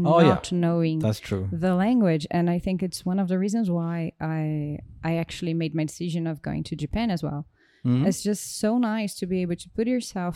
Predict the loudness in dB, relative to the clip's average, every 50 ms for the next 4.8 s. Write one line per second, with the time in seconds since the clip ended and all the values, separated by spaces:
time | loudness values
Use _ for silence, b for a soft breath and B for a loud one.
0 | -6 -6 -4 -4 -2 -2 -2 -2 -2 -2 -4 -4 -4 -4 -2 0 2 2 2 0
1 | -2 -6 -8 -6 -6 -6 -6 -8 -10 -12 -14 -6 -2 0 2 2 0 0 -4 -6
2 | -4 -2 0 0 0 0 0 -2 -4 -6 -6 -4 -2 -2 0 0 -2 -2 -4 -6
3 | -4 -2 -2 0 0 2 2 2 2 0 0 0 2 2 2 2 2 2 0 -2
4 | -6 b b b b b b b b b b b -12 -12 -12